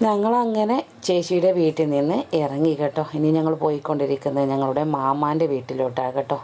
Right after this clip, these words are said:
നമ്മളെ വീടിൻ്റെ തൊട്ടടുത്ത് തന്നെ, അധിക ദൂരമൊന്നുമില്ല. അപ്പോൾ അവിടോട്ട് പോയിട്ട് കുറച്ച് സമയം അവിടെ ഇരുന്ന് കാര്യം പറഞ്ഞ് ഇരിക്കാമെന്ന് വിചാരിച്ച്. അങ്ങനെ ഞങ്ങൾ അവിടെ എത്തി. എന്നിട്ട് മിന്നോ മോസിനും കൂടെ അങ്ങനെ കളിച്ചുകൊണ്ടിരിക്കുകയാണ്.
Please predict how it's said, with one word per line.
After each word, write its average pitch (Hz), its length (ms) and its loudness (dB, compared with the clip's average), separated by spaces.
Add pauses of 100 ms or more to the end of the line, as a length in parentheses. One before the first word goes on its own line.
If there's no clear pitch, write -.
(140)
നമ്മളെ 165 280 0
വീടിൻ്റെ 214 360 0
തൊട്ടടുത്ത് 175 400 -2
തന്നെ, 165 180 0
അധിക 147 140 0 (100)
ദൂരമൊന്നുമില്ല. 143 460 0 (120)
അപ്പോൾ - 180 -4
അവിടോട്ട് 131 420 -4
പോയിട്ട് 143 260 -2
കുറച്ച് 139 260 -4
സമയം 143 260 2
അവിടെ 135 160 -2
ഇരുന്ന് 139 240 -2
കാര്യം 135 340 0
പറഞ്ഞ് 131 280 -2 (600)
ഇരിക്കാമെന്ന് 131 500 -2
വിചാരിച്ച്. 123 760 -6 (1040)
അങ്ങനെ 156 240 -2 (100)
ഞങ്ങൾ 214 180 -2 (100)
അവിടെ 196 240 0
എത്തി. 196 240 -4 (160)
എന്നിട്ട് 175 300 0
മിന്നോ 170 380 2
മോസിനും 156 480 0
കൂടെ 156 220 2 (320)
അങ്ങനെ 151 320 -2
കളിച്ചുകൊണ്ടിരിക്കുകയാണ്. 135 1120 -2